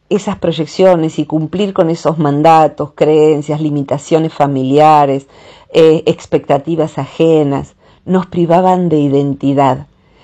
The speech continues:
Entonces me doy cuenta de que yo no soy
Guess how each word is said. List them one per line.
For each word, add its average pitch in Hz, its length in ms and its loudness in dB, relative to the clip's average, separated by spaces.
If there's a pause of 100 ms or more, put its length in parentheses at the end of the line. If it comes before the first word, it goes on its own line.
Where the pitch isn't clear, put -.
(240)
Entonces 202 680 -2 (300)
me 180 180 0
doy 226 180 2
cuenta 214 440 -2
de 147 120 -2
que 147 120 -6
yo 226 240 -4
no 226 160 -4
soy 226 440 0